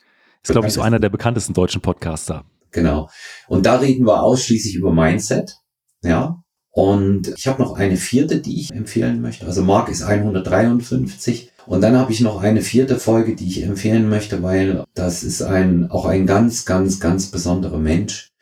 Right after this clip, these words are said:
Speaker 2: Das ist, ähm, da haben wir mehrere Episoden, mehrere kürzere Episoden gemacht. Ähm, das ist Johanna Prinz. Das ist eine, eine Athletin, eine Klientin von mir. Und sie berichtet über ihre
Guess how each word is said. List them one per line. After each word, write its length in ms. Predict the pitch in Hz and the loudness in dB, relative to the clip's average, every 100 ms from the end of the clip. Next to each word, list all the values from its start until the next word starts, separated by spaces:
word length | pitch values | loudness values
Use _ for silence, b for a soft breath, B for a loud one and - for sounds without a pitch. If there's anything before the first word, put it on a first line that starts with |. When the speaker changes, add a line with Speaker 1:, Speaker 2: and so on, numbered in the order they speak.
| _ | _
Speaker 2:
Das 220 | 90 85 | -2 -2
ist, 480 | 85 85 - - 87 | -4 -4 -6 -10 -12
ähm, 240 | 87 85 87 | -6 -2 0
da 100 | 90 | 2
haben 120 | 87 | 2
wir 100 | 82 | 4
mehrere 380 | 87 98 92 87 | 4 2 2 0
Episoden, 580 | - 85 101 120 101 | 0 0 2 0 0
mehrere 300 | 92 87 85 | 0 0 0
kürzere 400 | 82 101 - 107 | -4 -8 -6 -8
Episoden 560 | 85 - 95 85 95 92 | -6 -6 -2 0 0 -2
gemacht. 480 | 87 87 95 - _ b b b b b b _ _ - | -2 -4 -6 -10 _ b b b b b b _ _ -8
Ähm, 200 | 87 87 | -4 -2
das 180 | 85 - | -2 -2
ist 160 | - | 0
Johanna 420 | 92 78 90 85 80 | 2 2 2 2 0
Prinz. 720 | - - 127 147 - - _ _ _ _ _ | -2 0 0 -2 -8 -14 _ _ _ _ _
Das 180 | - 85 | -10 -4
ist 140 | 85 | -2
eine, 560 | 82 85 82 80 80 - _ _ | 0 2 4 2 0 -4 _ _
eine 240 | 80 76 | 0 0
Athletin, 500 | - - 98 101 92 | -2 -2 -2 0 -4
eine 240 | 82 80 80 | 0 0 2
Klientin 500 | 82 85 87 82 85 | 0 2 2 0 -2
von 240 | - 78 | 0 2
mir. 380 | 78 92 110 110 b b b b b b - | 4 2 0 -4 b b b b b b 0
Und 160 | 87 | 2
sie 140 | 85 85 | 2 2
berichtet 720 | 90 98 - 95 - - - _ - | 2 2 2 -2 -2 -10 -18 _ -20
über 440 | - 90 87 80 80 - _ _ | -6 -4 0 0 0 -4 _ _
ihre 680 | 87 85 82 80 78 80 | -2 0 2 2 0 -4